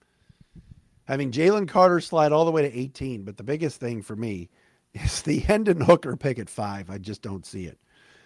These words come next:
I don't see a team in the top ten taking a quarterback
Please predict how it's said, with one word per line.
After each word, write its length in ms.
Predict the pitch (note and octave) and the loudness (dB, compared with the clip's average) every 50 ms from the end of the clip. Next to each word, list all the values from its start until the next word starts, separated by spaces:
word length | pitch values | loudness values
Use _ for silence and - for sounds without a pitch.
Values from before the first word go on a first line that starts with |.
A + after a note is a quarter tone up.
| _ _ _ _ _ - | _ _ _ _ _ 0
I 140 | C#3 C#3+ D3+ | 2 4 6
don't 180 | E3 E3 C3+ | 6 4 2
see 220 | - - F3+ D#3+ C#3 | 0 0 2 4 4
a 40 | |
team 380 | A#2 - - D#3+ D3+ D3+ C#3+ C3+ | 2 2 0 0 2 2 2 2
in 60 | B2 | -2
the 80 | A2 G2+ | -4 -6
top 400 | - - D3+ D3 D3 C#3+ - - | -4 0 2 2 2 2 -2 -8
ten 460 | - - C#3+ C#3 B2 G2 E2+ F2 A2+ - _ _ _ _ _ _ _ _ _ _ _ _ _ _ _ _ _ _ - | -6 -4 -2 -2 -2 -4 -8 -12 -14 -18 _ _ _ _ _ _ _ _ _ _ _ _ _ _ _ _ _ _ 2
taking 360 | - D#3 D#3 D3+ D#3 C#3+ C3 | 4 4 4 4 2 -2 -2
a 120 | A#2+ A2 | -2 -4
quarterback 800 | G2+ - - - F3 F3+ D#3+ C#3 A#2+ A#2 G#2 F#2 F#2 - - _ | -4 -2 2 6 8 8 8 6 4 0 -4 -6 -8 -10 -12 _